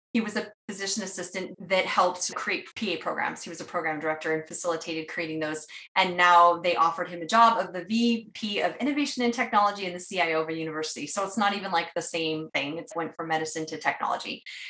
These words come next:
And so mine was very similar. I just started going down paths and letting the Spirit guide me and lead me. And some of these feelings that I had, things I wanted to do, stirred up, uh, because of a result of this class. And long story short, I went and got certified as a life coach,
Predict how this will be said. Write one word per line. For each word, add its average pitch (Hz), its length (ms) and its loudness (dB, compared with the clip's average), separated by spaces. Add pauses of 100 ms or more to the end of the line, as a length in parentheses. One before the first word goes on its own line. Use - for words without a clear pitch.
(100)
And 208 160 4
so 202 120 4
mine 190 200 6
was 190 140 -2
very 170 240 0
similar. 151 420 -2
I 160 120 0
just 165 120 -4
started 175 300 0
going 165 240 -4
down 160 300 4
paths 240 440 6
and 170 200 -4 (460)
letting 196 240 4
the 180 80 -2
Spirit 175 440 2
guide 214 280 6
me 202 140 -2
and 175 140 -6
lead 190 200 -6
me. 185 260 -4
And 170 220 0
some 196 200 0
of 185 80 -6
these 180 260 -6
feelings 196 360 -4
that 180 100 2
I 175 80 6
had, 175 460 6
things 208 260 2
I 190 80 6
wanted 180 240 2
to 175 80 -6
do, 180 340 -2 (340)
stirred 190 320 2
up, 190 220 6
uh, - 160 -6 (300)
because 185 340 -4
of 165 60 -6
a 165 40 -4
result 165 320 0
of 156 60 -6
this 156 160 -6
class. 151 580 0
And 160 280 -4
long 165 180 0
story 170 180 -6
short, 254 300 2
I 165 60 -2
went 165 140 -2
and 156 60 -8
got 165 220 -2
certified 175 340 -6
as 165 120 -6
a 160 40 -4
life 165 200 -2 (100)
coach, 170 180 -4